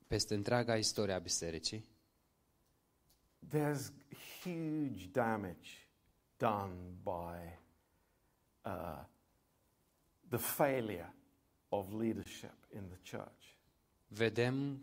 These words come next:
Speaker 1: că au fost aduse multe și mari daune de căderea și eșecurile conducătorilor
Speaker 2: Ah.
Speaker 1: în biserică.
Speaker 2: And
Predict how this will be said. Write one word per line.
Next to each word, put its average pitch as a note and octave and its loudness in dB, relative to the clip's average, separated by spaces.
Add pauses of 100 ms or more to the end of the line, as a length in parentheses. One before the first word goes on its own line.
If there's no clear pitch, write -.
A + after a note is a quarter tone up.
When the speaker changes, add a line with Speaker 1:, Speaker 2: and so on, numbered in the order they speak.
(100)
Speaker 1:
că G#2+ 4 (400)
au G#2+ 4
fost - 2
aduse G#2+ 0
multe G#2+ -2 (300)
și - -2
mari C3 4 (100)
daune G#2+ 2 (440)
de G2+ 2 (1400)
căderea G#2+ 2 (100)
și - -2
eșecurile G2 2 (180)
conducătorilor G2 -2 (1040)
Speaker 2:
Ah. G#2 -2
Speaker 1:
în F#2+ -6
biserică. E2+ -6 (1000)
Speaker 2:
And C3+ 2